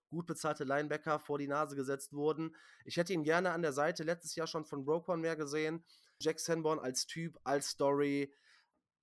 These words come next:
mit seiner, mit seiner Art und Weise Football zu spielen und alleine auch, weil die Position der Linebacker historisch in, ähm, in Chicago so eine, so eine Wichtigkeit hat.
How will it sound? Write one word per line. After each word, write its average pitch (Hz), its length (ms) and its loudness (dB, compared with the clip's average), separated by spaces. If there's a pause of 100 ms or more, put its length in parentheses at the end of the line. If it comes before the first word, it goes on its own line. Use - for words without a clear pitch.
(140)
mit 143 180 2
seiner, 139 380 6
mit 135 120 0
seiner 135 420 2
Art 139 180 0
und 139 120 -4
Weise 123 220 0
Football 127 300 -8
zu 120 120 -10
spielen 120 500 -2
und 127 300 -2 (300)
alleine 139 500 4
auch, 127 320 2
weil 131 240 2
die 131 160 0
Position 127 540 -4
der 120 100 2
Linebacker 123 480 0
historisch 120 600 -2
in, 113 480 -4
ähm, 104 500 -4 (520)
in 107 80 -14
Chicago 113 560 0
so 104 160 -4
eine, 104 300 -2
so 98 100 -8
eine 101 100 -6
Wichtigkeit 104 440 -8
hat. 101 200 -6